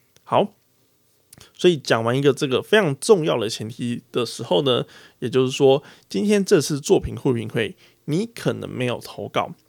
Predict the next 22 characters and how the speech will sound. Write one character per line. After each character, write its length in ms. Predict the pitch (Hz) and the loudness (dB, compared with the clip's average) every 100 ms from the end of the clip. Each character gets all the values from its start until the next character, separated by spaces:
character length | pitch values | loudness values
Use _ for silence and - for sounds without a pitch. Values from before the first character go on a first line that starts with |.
| - | -8
但 160 | 135 120 | -6 -4
是 220 | 123 110 | -8 -6
身 480 | - 156 165 170 143 | -2 -2 -2 -2 -2
为 300 | 104 - - - _ _ _ _ _ _ _ _ _ _ - | -2 -4 -10 -20 _ _ _ _ _ _ _ _ _ _ -4
可 220 | 170 131 | 0 0
能 260 | 120 123 | 2 0
在 200 | 175 160 | 2 2
这 200 | 131 - | 2 -2
个 280 | 160 123 - - | 0 0 -2 0
文 220 | 131 170 | 0 0
学 240 | - 147 151 | 2 4 2
团 420 | - - 127 175 | 0 -4 -2 -2
体 260 | - 127 | -4 -6
中 260 | 113 - 185 | -6 -2 0
的 160 | 180 135 | 4 2
你， 340 | 127 117 - _ | 2 -6 -8 _
请 480 | - - - 117 107 - | -12 -12 -10 -10 -12 -2
务 260 | 202 156 - - | 0 0 -4 -6
必， 220 | 143 - _ _ _ _ _ _ - | -6 -6 _ _ _ _ _ _ -12
请 300 | - 117 104 | -10 -8 -4
务 200 | 156 135 | -4 -2
必 300 | 139 123 | -4 -6